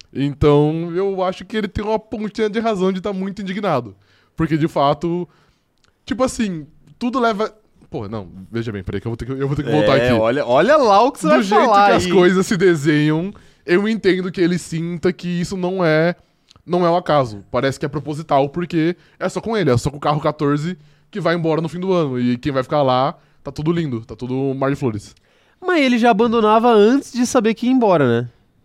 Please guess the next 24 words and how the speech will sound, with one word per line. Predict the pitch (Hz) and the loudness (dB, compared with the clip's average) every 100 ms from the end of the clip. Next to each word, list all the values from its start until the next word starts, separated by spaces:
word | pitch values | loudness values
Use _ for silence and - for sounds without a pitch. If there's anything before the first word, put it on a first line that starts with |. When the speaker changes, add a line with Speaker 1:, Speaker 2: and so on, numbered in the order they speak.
| _ _ _ _ _ _ _ | _ _ _ _ _ _ _
Speaker 1:
Mas | - 143 | -12 -10
menos, | 143 160 190 135 | -4 -4 -2 -4
né? | 156 196 _ _ _ _ _ _ _ _ _ _ _ _ _ _ | -6 -8 _ _ _ _ _ _ _ _ _ _ _ _ _ _
Speaker 2:
Será? | 240 339 294 107 | -8 -4 -2 -2
Speaker 1:
Menos, | 127 104 | -4 -8
eu | |
acho | 98 - | -8 -10
que | |
menos. | 147 127 117 | -12 -10 -6
Speaker 2:
É? | 110 180 254 _ | -4 -4 -4 _
Speaker 1:
Acho | 92 - | -16 -14
que | |
menos. | 135 196 117 - - _ | -12 -12 -12 -16 -20 _
Speaker 2:
A | 147 | -2
gente | 175 | -2
fez | - 233 | 0 0
as | 233 | -2
contas | - 196 175 | -2 -2 -2
Speaker 1:
Ele | 160 | -6
Speaker 2:
aqui, | - 139 | -4 0
ó. | 101 92 - | 0 -2 -6
Speaker 1:
É, | 113 | -6
vai, | 98 95 | -4 -6
fala. | 95 92 | -8 -10